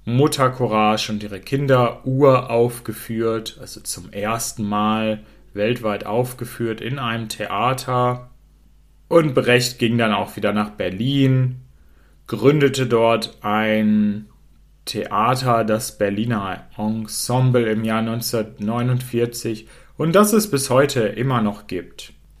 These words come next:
Brecht engagierte sich dann weiterhin künstlerisch in der neuen D D R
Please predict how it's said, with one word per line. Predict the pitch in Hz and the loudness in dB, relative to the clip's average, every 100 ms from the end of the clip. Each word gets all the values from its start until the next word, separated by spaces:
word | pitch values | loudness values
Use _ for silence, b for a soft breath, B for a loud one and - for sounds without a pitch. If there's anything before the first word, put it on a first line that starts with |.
| - | -20
Brecht | - 147 170 - - - | 0 2 2 -2 -6 0
engagierte | 131 123 107 120 131 131 | 4 4 4 2 2 0
sich | 110 117 - | -4 -6 -4
dann | 120 113 107 104 101 107 | -2 0 0 0 -2 -8
weiterhin | 98 107 123 127 107 104 107 104 104 101 | -2 0 0 0 -2 0 0 0 -2 -6
künstlerisch | - 156 156 - 113 110 107 - | -4 -2 -2 -2 -2 0 -4 -8
in | 98 | -10
der | 95 92 90 92 95 | -8 -8 -10 -12 -12
neuen | 95 98 107 107 | -10 -4 0 0
D | 104 | -2
D | 98 | -6
R | 92 104 123 131 135 | -4 0 2 4 2